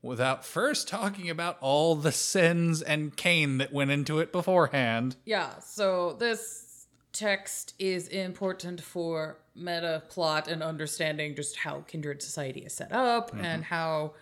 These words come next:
Speaker 2: uh, different sects interact with each other, and, uh, finding portions of the, the ancient text are kind of, like, major plot points in, uh, Chronicles and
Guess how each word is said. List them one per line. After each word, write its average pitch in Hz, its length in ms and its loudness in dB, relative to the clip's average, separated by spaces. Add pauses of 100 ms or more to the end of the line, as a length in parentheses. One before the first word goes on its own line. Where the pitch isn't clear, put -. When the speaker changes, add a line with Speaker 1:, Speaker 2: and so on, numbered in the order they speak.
(540)
Speaker 2:
uh, 165 460 2 (680)
different 208 360 -2
sects - 520 -2
interact 202 800 -4
with 233 180 -14
each 233 280 -8
other, 214 500 0
and, 175 540 -2 (100)
uh, 160 280 -4 (280)
finding 190 540 0 (200)
portions 190 760 0
of 175 460 0 (180)
the, 165 640 2
the 160 260 0
ancient 175 380 -6
text - 500 -4
are 156 360 -4 (200)
kind 156 240 0
of, 151 140 0
like, 147 220 -4
major 147 300 -6
plot 143 320 -8
points 147 560 -8
in, 143 380 -8 (180)
uh, - 180 -8 (260)
Chronicles 156 640 -2
and 139 560 -8